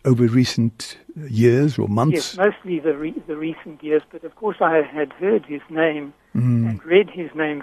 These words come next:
Speaker 2: frequently, you know, in Southern Cross, in the Tablet,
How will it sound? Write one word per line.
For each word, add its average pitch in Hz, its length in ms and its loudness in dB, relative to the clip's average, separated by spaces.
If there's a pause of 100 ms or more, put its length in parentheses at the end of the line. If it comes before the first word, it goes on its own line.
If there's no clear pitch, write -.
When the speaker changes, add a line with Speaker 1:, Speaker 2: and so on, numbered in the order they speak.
(140)
Speaker 2:
frequently, 160 640 -8
you 139 120 -12
know, 143 220 -6
in 151 220 -12 (580)
Southern 156 280 -2
Cross, 151 340 0 (260)
in 147 320 -14 (480)
the 160 60 -20 (160)
Tablet, 147 420 -2